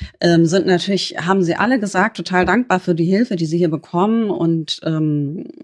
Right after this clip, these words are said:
die wurden ja auch alle von Privatleuten aufgenommen. Zum Teil haben sie schon einen Kindergartenplatz für die Kinder, einen Do-, Platz im Deutschkurs, was ganz viel von Ehrenamtlichen auch, ähm, organisiert wird.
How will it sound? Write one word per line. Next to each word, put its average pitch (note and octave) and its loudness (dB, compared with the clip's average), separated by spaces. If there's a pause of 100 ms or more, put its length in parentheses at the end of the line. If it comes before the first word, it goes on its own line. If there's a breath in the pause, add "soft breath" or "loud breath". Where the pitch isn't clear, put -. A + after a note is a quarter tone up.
(200)
die D3+ -10
wurden F3+ 2
ja - -2
auch - -10
alle E3 0
von D#3+ -2
Privatleuten F3 -4
aufgenommen. E3 -2 (240)
Zum D#3 -2
Teil E3 -2
haben E3 2
sie D3+ -2
schon D3 -4
einen D3 -2
Kindergartenplatz D#3+ -4
für D#3 -6
die D3+ -8
Kinder, F3 -2 (520 loud breath)
einen D3 -2
Do-, D3+ -6
Platz - -6
im D#3 0
Deutschkurs, E3+ -2
was - -8
ganz E3+ 0
viel F3 0
von D#3+ -2
Ehrenamtlichen D#3+ -2
auch, D3+ -6 (200)
ähm, D3+ 0
organisiert D#3 -2
wird. E3 -4